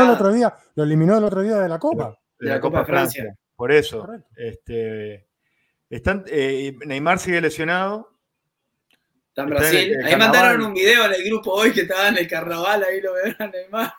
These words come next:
Speaker 3: Podríamos ponerlo, ¿no? El, el baile.
Speaker 1: <laughs> La
Speaker 2: Me
Speaker 1: primera
Speaker 2: dijeron que
Speaker 1: parte del baile,
Speaker 2: lo, lo
Speaker 1: nomás.
Speaker 2: está trabajando,
Speaker 3: Creo
Speaker 2: la
Speaker 3: que
Speaker 2: pro-,
Speaker 3: estaba
Speaker 2: la
Speaker 3: ahí
Speaker 2: producción
Speaker 3: Neymar.
Speaker 2: lo está trabajando. La producción
Speaker 1: Estaba
Speaker 2: lo está
Speaker 1: el,
Speaker 2: trabajando para el próximo programa, me dijeron.
Speaker 1: el señor de la toalla, el de
Speaker 3: Bueno.
Speaker 1: WhatsApp, estaba, creo, también ahí con el
Speaker 3: Impresionante
Speaker 1: sombrero,
Speaker 3: el carna-,
Speaker 1: me pareció
Speaker 3: el carnaval
Speaker 1: bárbaro.
Speaker 3: brasilero.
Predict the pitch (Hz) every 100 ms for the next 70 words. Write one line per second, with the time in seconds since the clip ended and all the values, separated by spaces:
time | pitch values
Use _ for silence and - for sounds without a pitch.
0 | - 135 180 202 180 160 196 185 160 151
1 | 190 190 156 135 127 - 135 - 135 139
2 | 175 185 147 113 - - - - - 160
3 | 165 180 170 220 226 214 226 226 170 185
4 | 185 202 196 180 175 180 208 220 202 190
5 | 190 175 233 180 175 175 175 214 185 160
6 | 156 202 202 202 185 165 156 131 _ _
7 | _ 160 170 175 208 196 208 196 190 220
8 | 185 180 - 190 170 170 160 147 123 123
9 | 120 120 156 170 170 196 214 202 175 165
10 | 185 208 185 160 151 156 151 156 160 -
11 | 214 170 165 156 139 147 147 143 143 151
12 | 151 156 151 139 131 135 156 160 156 151
13 | 156 160 165 165 165 170 143 113 107 113
14 | 110 104